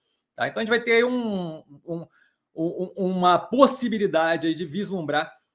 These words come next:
o que tá acontecendo. De modo que esse daí não é o momento que eu vejo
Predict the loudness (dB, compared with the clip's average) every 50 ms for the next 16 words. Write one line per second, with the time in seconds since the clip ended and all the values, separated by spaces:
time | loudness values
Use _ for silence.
0 | _ _ -10 -10 -8 -4 -2 -2 -2 -2 -2 -6 -10 -8 -8 -10 -10 -10 -12 -14
1 | -16 -16 -14 -8 -6 -2 0 2 2 2 2 2 0 0 -4 -6 -4 0 0 2
2 | 0 0 -2 -4 -4 -4 -2 -2 -2 -4 -6 -10 -14 -12 -10 -8 -6 -4 -2 0
3 | 0 0 0 0 -2 -2 -4 -4 -6 -6 -6 -6 -4 -4 -4 -4 -4 -6 -8 -14